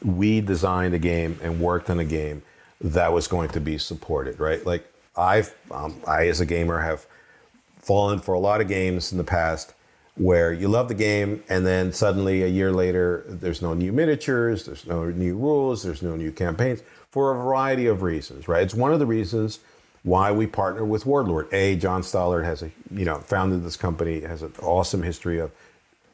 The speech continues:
being in the industry, su-, creating great games, supporting great games, right? So our partnership with, with Warlord gives us the ability to produce these games and get these games out to the world,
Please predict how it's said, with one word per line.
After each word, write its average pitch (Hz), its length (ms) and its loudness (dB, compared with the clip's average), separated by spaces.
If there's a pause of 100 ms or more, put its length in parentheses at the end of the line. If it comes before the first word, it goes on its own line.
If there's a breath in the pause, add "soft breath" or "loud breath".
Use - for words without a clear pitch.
(120)
being 101 220 6
in 95 140 4
the 87 80 2
industry, 87 320 -2
su-, 98 400 -8
creating 98 400 2
great 92 260 0
games, 85 280 -2
supporting 82 460 -2
great 76 260 -4
games, 69 340 -14
right? 78 240 -4 (340 loud breath)
So 101 220 4
our 104 160 2
partnership 120 520 0
with, 90 360 0
with 87 300 -2
Warlord 87 440 0 (100)
gives 92 240 0
us 85 100 -2
the 90 120 2
ability 85 440 0
to 80 300 -6 (300 loud breath)
produce 120 460 2
these 98 200 0
games 85 540 -2 (420 loud breath)
and 92 240 2
get 117 200 2
these 110 140 2
games 95 280 0
out 87 200 0
to 87 60 -6
the 80 80 -2
world, 78 400 -4